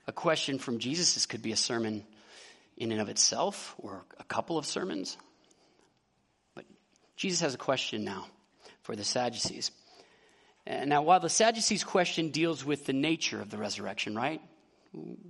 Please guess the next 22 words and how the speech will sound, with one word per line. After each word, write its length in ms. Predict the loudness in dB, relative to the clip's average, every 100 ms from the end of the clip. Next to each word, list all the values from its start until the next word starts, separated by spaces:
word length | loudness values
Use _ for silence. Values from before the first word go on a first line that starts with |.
| -20 -16
Let's 160 | -12 -8
talk 140 | -4
about 140 | -2 0
the 60 |
nature 260 | 0 0 -2
of 60 | -6
the 80 |
resurrection. 600 | -6 -6 -8 -10 -8 -8 -4
Jesus' 480 | 0 2 2 0 0
question 400 | -2 -2 -2 -2
deals 260 | -2 -4
with 120 | -6
the 100 | -4
nature 600 | -4 -2 -4 -4 -4 -4 -8 -14 -18 -20 0
of 520 | 0 0 -6 -10 -14 -16 -20 -20 -20 -20 -10 -6
the 60 |
Christ, 540 | 0 4 4 2 -4 -6 -14 -2
the 80 | 0
nature 500 | 0 0 0 0 2
of 420 | 2 2 -2 -10 -20 -20 _
the 80 | -2
Messiah. 560 | 0 2 4 4 2